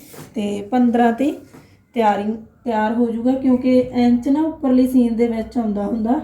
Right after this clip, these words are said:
ਇਹ ਮੈਂ ਤੁਹਾਨੂੰ ਬਹੁਤ ਵਾਰ ਦੱਸ ਚੁੱਕੀ ਹਾਂ ਪਹਿਲਾਂ ਵੀ। ਆਹ ਦੇਖੋ ਹੁਣ ਮੈਂ ਚੰਗੀ ਤਰ੍ਹਾਂ ਕੱਪੜਾ ਵਿਛਾਇਆ ਸੀ, ਫਿਰ ਵੀ ਨਾ ਕੱਪੜਾ ਫਿਸਲ ਗਿਆ, ਫਿਸਲ ਕੇ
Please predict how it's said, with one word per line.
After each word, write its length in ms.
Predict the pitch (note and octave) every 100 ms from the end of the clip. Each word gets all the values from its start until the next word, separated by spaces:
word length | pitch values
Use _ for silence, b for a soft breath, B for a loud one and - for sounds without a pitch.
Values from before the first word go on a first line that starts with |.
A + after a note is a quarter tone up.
| - C4+
ਇਹ 100 | A#3+
ਮੈਂ 120 | B3
ਤੁਹਾਨੂੰ 260 | B3+ A#3
ਬਹੁਤ 240 | G#3+ G#3+ A#3
ਵਾਰ 220 | A#3+ A3
ਦੱਸ 260 | G#3 G3+ -
ਚੁੱਕੀ 300 | B3 A#3 A3
ਹਾਂ 60 | G#3+
ਪਹਿਲਾਂ 320 | A3 G#3+ B3
ਵੀ। 180 | B3 E4 B B B B B A3+
ਆਹ 120 | A3
ਦੇਖੋ 260 | A#3 - A#3
ਹੁਣ 160 | A3+
ਮੈਂ 140 | A#3+ A#3+
ਚੰਗੀ 360 | C4 B3+ C#4+
ਤਰ੍ਹਾਂ 220 | D4 C#4+ C4
ਕੱਪੜਾ 300 | B3+ B3 A#3+
ਵਿਛਾਇਆ 380 | B3 A#3 G#3
ਸੀ, 140 | G#3+ B3+
ਫਿਰ 260 | B3+ A#3+
ਵੀ 140 | B3+ C#4+
ਨਾ 100 | E4
ਕੱਪੜਾ 320 | D#4+ - B3+
ਫਿਸਲ 380 | B3 B3+ - C#4
ਗਿਆ, 240 | A#3+ G#3+ F#3+
ਫਿਸਲ 380 | B3 A#3+ C4+ -
ਕੇ 220 | C#4+